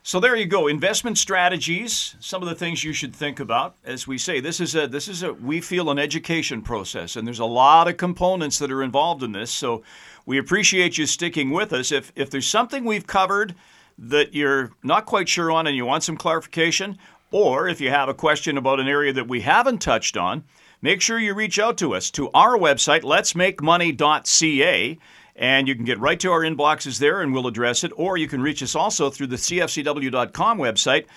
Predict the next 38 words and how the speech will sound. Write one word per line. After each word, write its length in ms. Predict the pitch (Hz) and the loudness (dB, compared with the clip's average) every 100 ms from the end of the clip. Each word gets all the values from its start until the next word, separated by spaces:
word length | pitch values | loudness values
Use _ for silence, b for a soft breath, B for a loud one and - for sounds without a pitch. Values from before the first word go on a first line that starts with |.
| B B | B B
Same 280 | - 135 143 | -6 -2 0
opportunity 680 | 151 151 147 180 185 139 139 | 0 0 -2 -2 0 0 2
to 60 | |
ask 300 | 131 135 131 | 4 4 2
the 60 | 147 | -2
question. 400 | - 160 - 107 | 0 0 -2 -4
The 60 | 101 | 0
show 200 | 214 240 | 2 4
is 120 | - | 2
called 260 | - 196 | 2 2
Making 320 | 175 190 170 160 | 2 0 2 4
Money. 320 | 175 247 220 B B | 4 2 -4 B B
On 220 | 185 247 247 | 6 6 6
behalf 340 | 185 160 147 | 2 2 2
of 60 | 139 | -2
the 80 | |
financial 420 | 131 135 143 139 131 | -2 0 0 -2 -2
coach, 300 | 151 139 117 | 0 0 0
Ron 240 | 139 143 | 0 2
Hebert, 300 | 135 190 208 | 0 0 0
I'm 120 | 170 | 0
Gord 240 | 147 160 151 | 2 0 2
Whitehead. 400 | 180 190 240 - b b b b | 2 2 0 -4 b b b b
Thanks 260 | 277 254 | -6 -4
for 80 | 196 | -2
joining 340 | 165 196 165 98 | 0 0 -2 -4
us. 240 | - - _ _ _ | -10 -14 _ _ _
The 220 | 131 185 | -4 0
information 680 | 277 262 190 185 190 - 143 | 2 2 4 4 4 4 2
presented 580 | 147 143 127 202 156 110 | 0 -2 2 2 2 -2
is 200 | 123 123 | -4 -2
derived 600 | 151 156 220 151 151 - | -2 2 2 4 0 -2
from 160 | 156 139 | -4 -2
sources 520 | - 220 202 175 110 | 0 0 0 -4 -2
believed 460 | 143 165 240 190 | 0 0 -2 -4
to 80 | 147 | -4
be 120 | 147 | -2
reliable. 640 | 165 135 143 147 113 80 | 0 2 4 4 2 -2